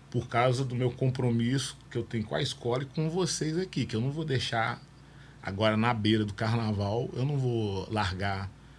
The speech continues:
isso aqui não", mas eu, eu, eu recebi uma, a, o desaforo da pessoa, o que a pessoa falou,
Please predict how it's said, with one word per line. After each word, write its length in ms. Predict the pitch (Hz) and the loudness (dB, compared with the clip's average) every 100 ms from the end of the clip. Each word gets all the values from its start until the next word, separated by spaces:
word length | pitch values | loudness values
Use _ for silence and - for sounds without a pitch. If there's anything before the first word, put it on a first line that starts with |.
| - - - | -20 -18 -6
isso 220 | 104 - | -2 -2
aqui 240 | 101 113 | -2 -2
não", 220 | 135 110 95 | 0 0 -2
mas 460 | 98 101 95 - | -2 -2 -4 -6
eu, 300 | - 101 98 185 - - | -4 -4 -4 -8 -14 -16
eu, 200 | 92 92 82 - - - | -12 -12 -12 -16 -20 -12
eu 60 | 104 | -4
recebi 520 | 110 - 117 107 135 | -2 4 4 6 6
uma, 540 | 156 147 135 120 110 107 107 - - - - - - | 6 6 4 2 -2 -8 -12 -18 -20 -20 -20 -20 -18
a, 260 | - 95 95 | -8 -6 -4
o 120 | 98 95 | -4 -2
desaforo 800 | 101 110 113 92 - 127 170 139 | 0 4 4 2 0 6 6 6
da 140 | 117 | 0
pessoa, 460 | - 98 - 131 139 | -2 -4 -4 0 0
o 80 | 101 | -2
que 100 | - | -6
a 40 | 98 | -8
pessoa 240 | - 107 | -6 -6
falou, 540 | 101 101 95 123 151 | -4 -2 -2 0 0